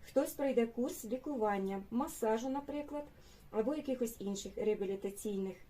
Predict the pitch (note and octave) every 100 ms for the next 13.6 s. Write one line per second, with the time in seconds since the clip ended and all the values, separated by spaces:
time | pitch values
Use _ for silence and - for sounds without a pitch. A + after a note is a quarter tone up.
0 | - - F#3+ G#3+ G#3 G3 F#3+ F#3+ - -
1 | - - A#3+ C4+ F4+ E4 A3 D4+ C4 B3+
2 | B3+ B3+ B3+ B3 G3 A3 A#3 C#4+ G#3+ G3+
3 | G3 - G3 F#3+ - A3 G#3 G3 G3+ G3
4 | F#3+ F#3 F#3 - - - - - - -
5 | - C#4 E4 A#3+ G#3 G#3 F#3+ B3+ C#4+ G#3+
6 | - G3 - A3 A#3 B3 A#3 G3 F3 F3
7 | G3 - - - - - - - - -
8 | - - - - G#3 C4 - A#3+ A#3+ -
9 | G#3+ - C#4 B3 - A3+ G#3+ G3 G3 F#3+
10 | A3+ B3 G#3 A3 G3 F#3 - G#3 G#3 A3
11 | A3+ C4 C#4 - - - - A#3 A#3+ A#3
12 | A#3 G#3+ G#3+ G3+ - G3+ - A#3+ A#3+ A#3+
13 | B3 B3 B3 G3 F3+